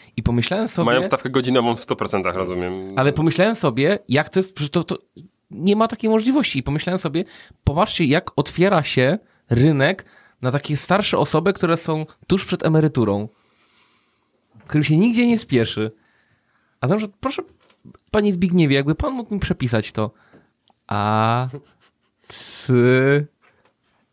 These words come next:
Speaker 1: E. No i to może być z tego, możesz uzbierać stare, stare pięćdziesiąt sześć godzin redakcji.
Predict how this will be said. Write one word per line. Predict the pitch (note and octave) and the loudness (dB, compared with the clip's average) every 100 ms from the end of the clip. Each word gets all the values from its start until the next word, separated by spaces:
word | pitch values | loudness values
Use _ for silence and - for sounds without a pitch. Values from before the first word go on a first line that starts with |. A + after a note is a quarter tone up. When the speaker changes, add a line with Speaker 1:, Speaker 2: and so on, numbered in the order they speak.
| _ - | _ -4
Speaker 1:
E. | A2 A#2 A#2+ B2 C3+ D3+ _ _ _ _ _ | 2 4 4 2 2 -2 _ _ _ _ _
No | A2+ A2+ | -10 -8
i | |
to | - | -4
może | B2+ B3 | 0 0
być | D3 - | 0 -2
z | |
tego, | B2+ A#2 | -2 -2
możesz | C3 F3+ A#2 | 0 0 0
uzbierać | A#2+ A#2 A#2+ | 0 2 0
stare, | A2+ A2+ A2 | 0 -2 -2
stare | - A2+ | -2 -4
pięćdziesiąt | B2 A#2 A2+ | 0 0 2
sześć | A2 G#2+ | 0 0
godzin | A2 G#2+ G#2+ _ - | 0 0 -6 _ -2
redakcji. | A#2 G#2+ - G#2+ | 0 0 0 -8